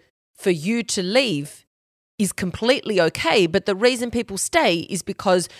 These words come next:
you're in this trap in your mind of absolute guilt and a feeling of responsibility and a feeling of letting the partner down, letting the relationship down, and it's all on your shoulders. And a lot of partners know this about you,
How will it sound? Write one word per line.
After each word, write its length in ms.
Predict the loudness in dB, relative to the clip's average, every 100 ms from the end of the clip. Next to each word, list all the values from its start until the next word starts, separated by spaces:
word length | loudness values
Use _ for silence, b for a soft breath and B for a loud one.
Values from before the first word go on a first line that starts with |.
| B 2
you're 160 | 2 4
in 220 | 0 0
this 260 | -2 -4 B B
trap 460 | -4 -2 2 2 2
in 160 | -4 -2
your 140 | 0
mind 280 | 2 2 0
of 120 | 0 2
absolute 520 | 2 0 -2 -4 -2
guilt 360 | 2 2 0 -4
and 120 | -4 -4
a 40 |
feeling 360 | -2 -4 -2 -6
of 140 | -4
responsibility 800 | -6 -2 -4 -2 -2 -2 -2 -4
and 160 | -6 -8
a 20 |
feeling 400 | -8 -8 -6 -6
of 120 | -4
letting 400 | -2 2 2 0
the 80 | -4
partner 340 | 0 -2 -2
down, 240 | -2 -2 2
letting 300 | 2 2 0
the 80 |
relationship 500 | 0 0 -2 -6 -10
down, 220 | -8 -8 -6
and 160 | -8
it's 100 | -8 -4
all 380 | 0 2 0 -2
on 220 | -4 -4
your 100 | -4
shoulders. 540 | -4 -4 -4 -8 -12 -16 B B
And 100 | -6
a 60 | -2
lot 220 | 2 2
of 100 | 0
partners 480 | 0 0 0 -4 -4 b -8
know 320 | 0 4 4
this 180 | 2 -4
about 300 | 0 0 0
you, 160 | -6